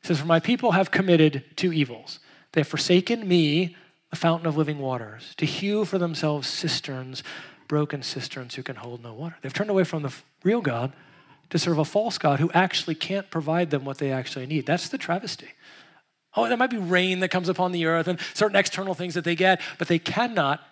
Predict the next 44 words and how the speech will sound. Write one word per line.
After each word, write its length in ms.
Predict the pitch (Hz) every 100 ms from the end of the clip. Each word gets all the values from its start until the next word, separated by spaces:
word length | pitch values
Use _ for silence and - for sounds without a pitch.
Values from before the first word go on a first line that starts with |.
| -
it 100 | 190
is 100 | 185
impossible 760 | 202 175 - 220 - 165 165
for 100 | 165 180
any 280 | 196 233 254
man 240 | 175 170
apart 340 | 170 214 254
from 160 | - 233
God 320 | 175 165 175 - -
to 80 | 175
find 380 | 208 190 180 170
true 680 | - - 254 226 196 190 - - - _
satisfaction. 760 | - - 160 147 185 165 - 127
It's 160 | 123
impossible. 440 | 147 160 139 139 127
He 80 | 131
won't 200 | 127 127
let 160 | 120
you 80 | 123
do 80 | 117
it. 80 | 113 - _ _ _ _
You 100 | -
cannot, 500 | - - 202 190 127
because 240 | 139 143 139
that's 160 | 151
not 100 | 180
how 100 | 143
you 200 | 160 156
were 160 | 160 156
built. 340 | 165 190 156 - - - - - _ _ _ _ -
So 60 | 165
they've, 240 | 170 170
they've 160 | 175 175
neglected 440 | 170 214 247 190
God 260 | 208 220 190
to 160 | 175 160 - - - -
hew 240 | - 233
out 160 | 185 -
cisterns 460 | 214 160 190 165
that 80 | 156
can 140 | 170
hold 360 | 143 160 156 139 - - _ _ -
no 140 | 139
water. 320 | 135 131 120